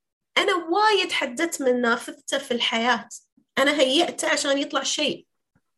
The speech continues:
نموذج واحد. بينما الإنسان هو أكثر من مجرد عمل. الإنسان هو جوانب متعددة وغنية ومركبة.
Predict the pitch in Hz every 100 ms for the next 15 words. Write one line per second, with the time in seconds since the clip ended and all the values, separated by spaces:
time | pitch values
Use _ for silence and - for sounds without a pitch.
0 | - 226 262 330 302 220 226 233 - 170
1 | - - _ _ _ _ _ _ _ _
2 | _ _ _ - 170 190 254 311 349 381
3 | - 214 - 220 - 311 330 269 262 226
4 | 370 - 349 311 233 202 196 196 185 175
5 | 165 175 156 160 _ _ _ _ _ _
6 | _ _ - _ _ - 190 208 208 -
7 | 269 311 254 180 247 262 233 - - 208
8 | 226 294 294 220 214 240 226 233 233 226
9 | 226 220 208 202 240 254 240 220 208 214
10 | 233 240 - 202 202